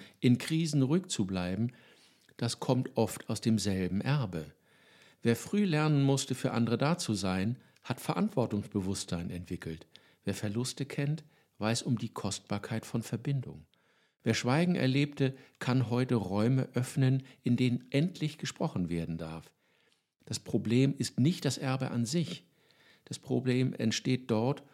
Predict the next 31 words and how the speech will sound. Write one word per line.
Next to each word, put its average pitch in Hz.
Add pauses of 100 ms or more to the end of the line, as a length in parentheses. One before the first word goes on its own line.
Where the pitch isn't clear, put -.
(220)
wo 113
wir 123
aus 120
innerem 113
Zwang 139
handeln 98
statt -
aus -
Freiheit, 90 (200)
wo -
Empathie 117
zur 123
Selbstaufgabe 131
wird, 127 (300)
Verantwortung 110
zur -
Last, 104 (160)
Loyalität 95
zum 95
Gefängnis. 80 (260)
Aber 92
wenn 98
wir 98
diese 92
Fähigkeiten 92
bewusst 95
einsetzen 92
können, 104 (280)
sind 127
sie 143
Geschenke. 139